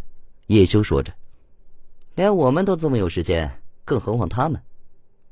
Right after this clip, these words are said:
”“这样的话，榜单有的一争呢。”魏琛观察着目前的榜单成绩，从队伍排行榜到单人排行榜，双方的成绩咬得很紧。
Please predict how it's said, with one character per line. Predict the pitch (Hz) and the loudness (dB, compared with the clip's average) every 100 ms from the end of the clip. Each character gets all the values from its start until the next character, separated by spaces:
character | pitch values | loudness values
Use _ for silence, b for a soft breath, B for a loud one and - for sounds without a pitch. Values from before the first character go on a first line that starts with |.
| - - - - - - - - - - - - - - - - - | -20 -20 -20 -20 -20 -18 -18 -16 -16 -16 -16 -14 -14 -12 -14 -14 -16
”“这 | - 139 | 0 4
样 | 98 | 4
的 | 71 | 2
话， | - 73 - - - - - | -2 -2 -2 -12 -20 -20 -4
榜 | 80 82 87 | -2 0 4
单 | 120 | 4
有 | 101 82 | 4 2
的 | 120 | 0
一 | 98 | 4
争 | 120 131 | 4 4
呢。” | 92 - - - - - - - b b b | 0 -6 -20 -20 -20 -20 -20 -20 b b b
魏 | 98 120 120 | 8 10 10
琛 | 127 127 120 | 8 4 6
观 | 127 131 | 8 8
察 | 92 107 | 6 4
着 | 113 | 4
目 | 139 104 | 6 4
前 | - 98 | 4 4
的 | 98 | 4
榜 | 85 78 | 4 4
单 | 80 98 | 4 4
成 | 101 87 92 | 4 2 2
绩， | 104 - - - - - b b | -2 -6 -12 -16 -20 -20 b b
从 | - 139 | 4 6
队 | 160 170 | 8 8
伍 | 135 | 8
排 | 127 120 147 | 6 4 4
行 | 156 147 | 6 4
榜 | 85 87 | 6 4
到 | 120 104 | 4 4
单 | - 160 165 | 6 6 6
人 | 107 90 | 6 4
排 | 92 73 | 4 2
行 | 73 80 | 0 0
榜， | - - - - | -2 -6 -12 -10
双 | - 123 135 | 6 8 8
方 | 139 131 | 6 4
的 | 90 | 4
成 | 95 104 | 2 2
绩 | 120 | 4
咬 | 95 64 | 2 0
得 | - | -4
很 | - 78 | -2 0
紧。 | 127 - | 0 -2